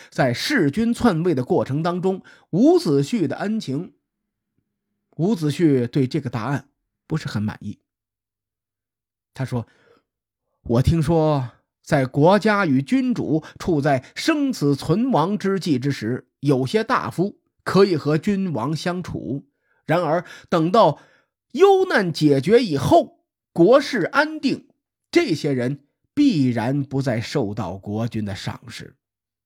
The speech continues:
伍子胥这话说得很委婉，咱们诠释一下。就一句话：共苦容易，同甘太难了。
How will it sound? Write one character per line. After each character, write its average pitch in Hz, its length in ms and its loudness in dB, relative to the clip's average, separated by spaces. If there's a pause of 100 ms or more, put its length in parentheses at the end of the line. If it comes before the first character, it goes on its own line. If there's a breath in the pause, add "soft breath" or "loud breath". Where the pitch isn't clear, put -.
(1400)
伍 160 180 -2
子 120 200 -2
胥 117 180 0
这 113 140 0
话 104 200 -2
说 110 220 0
得 107 60 -4
很 95 180 -6
委 90 200 -4
婉， - 180 -14 (500)
咱 135 160 -4
们 135 80 -2
诠 131 220 -4
释 - 140 -8
一 - 60 -10
下。 - 200 -20 (1400)
就 208 160 4
一 165 140 4
句 170 80 0
话： 135 300 -2 (720)
共 370 220 4
苦 151 220 4
容 156 180 4
易， 240 220 -2 (100)
同 202 220 -2
甘 214 180 -2
太 151 160 -2
难 107 140 -6
了。 - 220 -18